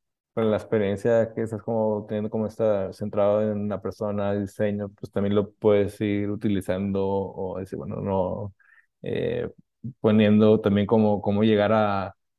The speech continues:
las causas de, de las cosas, ¿no? Eh, también darle o comunicarlo mejor, alinear mejor la estrategia. Así creo que también, pues, adquiriendo esas habilidades que te pueden servir,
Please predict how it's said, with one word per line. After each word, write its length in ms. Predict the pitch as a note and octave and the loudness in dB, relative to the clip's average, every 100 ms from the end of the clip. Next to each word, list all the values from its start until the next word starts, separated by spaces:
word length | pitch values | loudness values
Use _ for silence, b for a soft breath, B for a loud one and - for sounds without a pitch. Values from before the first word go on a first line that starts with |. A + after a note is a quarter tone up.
| _ | _
las 280 | - A2 G#2 | -6 -4 -2
causas 680 | - G#2+ G#2 A#2 G#2+ G#2+ G#2 | 0 0 2 2 2 2 -2
de, 460 | G#2+ F#2+ F#2+ F#2 F#2+ | -2 -2 -2 -4 -6
de 140 | F#2+ G2 | -4 -4
las 160 | F#2+ | -4
cosas, 440 | - G2+ - G2+ G2 | -2 -2 0 -2 -2
¿no? 300 | F#2+ F#2+ F2+ | -4 -4 -4
Eh, 220 | F2 G2+ | -6 -8
también 260 | F2+ F#2 F#2+ | -6 -2 0
darle 280 | G2+ G2 | 2 2
o 140 | F#2 F2+ | 0 0
comunicarlo 520 | F#2+ F#2+ F#2 F#2 F#2+ | -2 -4 -2 -2 -2
mejor, 600 | F#2+ G#2 G2+ G2+ G2 F#2 | -4 0 0 0 -2 -4
alinear 360 | E2+ F#2 G2 F#2+ | -6 -4 -2 -2
mejor 220 | F#2+ G2+ | -2 -2
la 60 | G2 | -2
estrategia. 540 | - F#2+ F#2+ - F#2+ | -2 -4 -4 -4 -6
Así 160 | F#2+ - | -8 -10
creo 120 | F#2+ | -8
que 80 | G2 | -6
también, 420 | - F#2+ F#2+ F#2 F#2 B B _ _ | -2 0 0 0 -6 B B _ _
pues, 140 | - G#2+ | 4 4
adquiriendo 360 | G2+ A#2 G#2 | 6 6 6
esas 140 | G2+ G#2 | 4 2
habilidades 500 | A#2 G2+ F#2+ G2 G2+ | 4 6 6 4 2
que 80 | - | -4
te 120 | - | -6
pueden 420 | - G2+ G2 G2+ | -2 0 0 0
servir, 440 | G2 A2 G2 G2 | 0 -2 0 -4